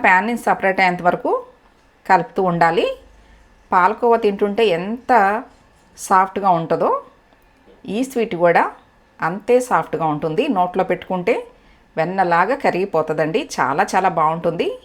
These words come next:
టేస్ట్ అయితే. చూడండి, ఇలా కలుపుతూ ఉంటే ఎంత షైనింగ్గా ఉందో, చూస్తుంటేనే నోట్లో నుంచి నీళ్ళు వస్తున్నాయి కదా. మరి ఇంకా లేట్ చేయకుండా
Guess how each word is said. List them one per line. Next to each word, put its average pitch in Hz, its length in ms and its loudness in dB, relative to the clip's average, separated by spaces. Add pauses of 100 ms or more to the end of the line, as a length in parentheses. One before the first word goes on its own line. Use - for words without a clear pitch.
(500)
టేస్ట్ 180 340 -2
అయితే. 160 200 -2 (1000)
చూడండి, 226 360 4 (580)
ఇలా 190 180 2
కలుపుతూ 175 400 0
ఉంటే 202 220 0 (760)
ఎంత 262 320 -4 (100)
షైనింగ్గా 190 580 2
ఉందో, 175 200 -2 (1000)
చూస్తుంటేనే 220 580 2 (140)
నోట్లో 196 280 0
నుంచి 196 180 -6
నీళ్ళు 185 240 0
వస్తున్నాయి 180 360 -4
కదా. 208 140 2 (720)
మరి 196 160 2
ఇంకా 220 200 0
లేట్ 208 240 2
చేయకుండా 247 320 2